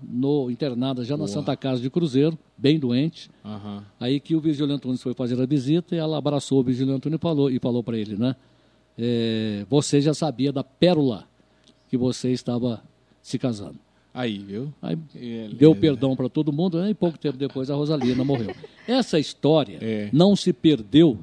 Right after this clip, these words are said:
Speaker 1: dentro da história de Cruzeiro, porque o escritor João de Assis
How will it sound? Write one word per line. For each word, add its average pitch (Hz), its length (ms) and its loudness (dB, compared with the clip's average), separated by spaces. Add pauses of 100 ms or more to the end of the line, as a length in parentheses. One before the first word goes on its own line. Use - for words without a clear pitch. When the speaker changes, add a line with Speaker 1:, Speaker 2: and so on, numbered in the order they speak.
(140)
Speaker 1:
dentro 180 440 2
da 123 140 0
história 120 420 -2
de 101 100 -10
Cruzeiro, 147 540 2 (580)
porque 214 280 6
o 202 120 8
escritor 180 500 0
João 160 220 0
de 165 80 -4
Assis - 600 -4